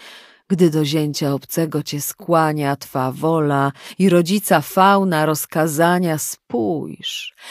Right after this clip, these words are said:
obok niepodległe ziemice sąsiednie obce są. O nich,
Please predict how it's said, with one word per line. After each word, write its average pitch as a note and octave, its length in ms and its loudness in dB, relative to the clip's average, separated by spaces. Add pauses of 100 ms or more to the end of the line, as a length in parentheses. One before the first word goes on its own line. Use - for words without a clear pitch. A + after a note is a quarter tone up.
(120)
obok G3+ 640 4
niepodległe F3+ 840 4
ziemice E3 580 -2
sąsiednie C3+ 840 -4
obce - 500 -6
są. - 380 -10 (320)
O A#3+ 140 4
nich, B3 300 2